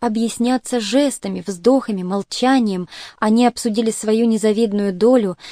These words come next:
два маленьких человечка, брошенных друг к другу, не собственным капризом или прихотью, а судьбою. А с нею, как известно, шутки плохи.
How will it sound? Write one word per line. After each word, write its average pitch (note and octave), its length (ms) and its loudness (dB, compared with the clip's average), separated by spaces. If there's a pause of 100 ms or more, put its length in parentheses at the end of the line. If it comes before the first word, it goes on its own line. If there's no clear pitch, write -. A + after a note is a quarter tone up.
два G#3+ 260 2
маленьких B3 540 2
человечка, A3 720 0
брошенных A3 560 2
друг A#3 240 2
к G3 60 -8
другу, A3 500 0 (300)
не G#3+ 100 4
собственным B3+ 680 0
капризом A3 720 0 (200)
или A#3+ 200 2
прихотью, A#3 640 2 (120)
а A3 100 -6
судьбою. A#3 560 0 (540)
А G3+ 120 -6
с - 140 -10
нею, C#4+ 420 4
как D4 200 0
известно, C#4 500 2
шутки G3 420 -6
плохи. F#3 560 -4